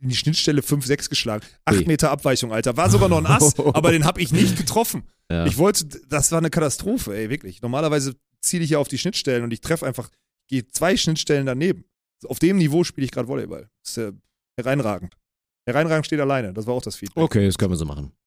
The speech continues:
Speaker 1: Ja.
Speaker 2: Ja, können wir so machen.
Speaker 1: Ja, das, äh, das, so viel zur, so viel zur Eintracht. Das wird ein, ja, ich, ich sag's ungern, ne, aber das wird ein,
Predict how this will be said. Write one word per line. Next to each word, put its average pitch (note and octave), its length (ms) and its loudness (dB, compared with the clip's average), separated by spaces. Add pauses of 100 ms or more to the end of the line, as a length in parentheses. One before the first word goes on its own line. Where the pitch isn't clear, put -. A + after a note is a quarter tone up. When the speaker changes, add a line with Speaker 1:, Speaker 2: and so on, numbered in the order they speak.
Speaker 1:
Ja. G2 160 -10 (100)
Speaker 2:
Ja, - 100 -12 (140)
können E2 160 -4
wir - 60 -6
so D2 60 -10
machen. C#2+ 220 -14 (220)
Speaker 1:
Ja, G#2+ 180 -2 (220)
das, B2+ 180 -2
äh, C3+ 300 0
das, C#3 200 -2
so C3 280 -4
viel D3+ 160 -6
zur, C3+ 400 -2
so B2+ 120 -6
viel C3+ 100 -8
zur A2 180 -8
Eintracht. G#2+ 340 -8
Das A2 160 -6
wird D3+ 180 0
ein, C#3+ 380 -2 (2250)
ja, - 220 0 (100)
ich, - 180 -8 (360)
ich - 120 -6
sag's C#3 200 0
ungern, C3+ 360 0
ne, E3+ 160 2
aber C#3 180 2
das C#3 260 -2
wird D#3+ 140 2
ein, E3 420 2